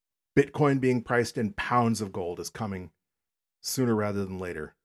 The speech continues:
Mark my word. But if you are still on the fence about switching from gold, or at least putting some of your gold into Bitcoin, it will currently cost you twenty-one point eight ounces of gold per Bitcoin.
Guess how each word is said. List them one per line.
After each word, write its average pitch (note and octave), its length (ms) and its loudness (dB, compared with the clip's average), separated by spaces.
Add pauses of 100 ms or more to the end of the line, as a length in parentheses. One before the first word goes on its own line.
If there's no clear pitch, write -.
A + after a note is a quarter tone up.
Mark F#2+ 320 -6
my F#2 160 -4
word. E2+ 400 -8 (880)
But - 320 6 (880)
if G2 160 -4
you G#2 160 0
are F#2+ 80 0
still A#2 520 2
on A#2+ 180 0
the A2+ 60 -2
fence G#2+ 360 -4
about F#2+ 300 -4
switching G2+ 400 -4
from G2 280 -4
gold, G#2+ 400 2
or F#2+ 200 -2
at - 80 -6
least G2+ 220 -6
putting G2+ 200 -4
some A2 220 -2
of B2 100 0
your A#2 120 -2
gold A#2+ 280 4
into A#2+ 160 -2
Bitcoin, B2 540 0 (720)
it F3 60 4
will E3+ 100 2
currently A2+ 300 2
cost G2+ 260 -2
you G#2+ 80 -4
twenty-one F2+ 600 -6
point E2+ 320 -10
eight G#2+ 240 -8
ounces A#2+ 340 -2
of A2+ 80 -4
gold G2+ 340 2 (560)
per G3+ 140 4
Bitcoin. C3+ 540 4